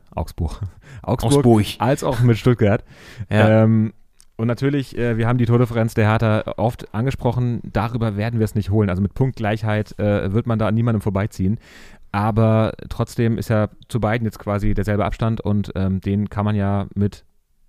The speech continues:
Speaker 1: einem Sieg gegen jeweils das Team, äh, aufholen. Und das ist vielleicht gar nicht so schlecht.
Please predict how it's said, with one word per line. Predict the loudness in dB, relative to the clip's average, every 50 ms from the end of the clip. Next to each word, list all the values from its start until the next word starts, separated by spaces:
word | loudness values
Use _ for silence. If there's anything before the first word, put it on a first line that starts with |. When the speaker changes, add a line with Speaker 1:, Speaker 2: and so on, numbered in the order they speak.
| _ _ _
Speaker 1:
einem | -2 0 2 4 4
Sieg | 2 2 0 -2 -2 -6 -14 -20 -12 -6
gegen | -4 -2 -2 0 0
jeweils | 0 2 2 2 2 2
das | 0 0 0
Team, | 0 0 0 2 2 0 0
äh, | 0 0 0
aufholen. | 0 -2 -2 -2 0 2 2 2 2 -2 -4 -10 -18 -20 -20 -20 -20 -20 -20 -20 -12 -6
Und | -2 -2 -2
das | -2
ist | 0
vielleicht | -2 -2 -2 -2
gar | -4 -4
nicht | -4 -4
so | -8
schlecht. | -8 -8 -8 -8 -8 -12